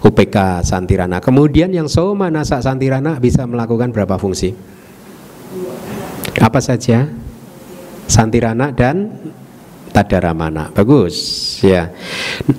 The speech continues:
Manodwara wajana di sini melakukan fungsi apa? Hmm? Awajana atau yang mengarahkan.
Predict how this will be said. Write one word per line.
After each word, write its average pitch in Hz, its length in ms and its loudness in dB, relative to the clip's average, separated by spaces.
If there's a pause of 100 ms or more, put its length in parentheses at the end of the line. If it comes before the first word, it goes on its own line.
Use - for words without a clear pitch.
(220)
Manodwara 147 640 4
wajana 120 560 -2 (160)
di 139 160 8
sini 165 400 4
melakukan 139 560 0
fungsi 117 400 2
apa? 85 300 -2 (2250)
Hmm? 170 200 6 (1600)
Awajana 110 640 2
atau 101 160 2
yang 95 160 2
mengarahkan. 85 640 -2